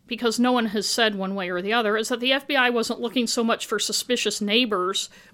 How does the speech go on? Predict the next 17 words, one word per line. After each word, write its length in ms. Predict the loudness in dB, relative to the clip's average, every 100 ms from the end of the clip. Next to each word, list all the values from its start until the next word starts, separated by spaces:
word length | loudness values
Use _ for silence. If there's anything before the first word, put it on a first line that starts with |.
| 2
but 380 | 2 2 -2
more 320 | 2 4 4 2
that 180 | 0
they 120 | 0 0
were 140 | 2
asking 400 | 2 0 0 -4
people 320 | -4 -4 -2 -2
if 80 |
they 160 | -2 -2
saw 420 | 0 2 4 4
anything 460 | 2 -2 -2 -4 -6
suspicious 560 | -6 -6 -2 -2 -2 -2
in 120 | -4
the 80 | -2
neighborhood 460 | 0 0 0 -2
the 80 | -2
night 400 | 0 2 2 -2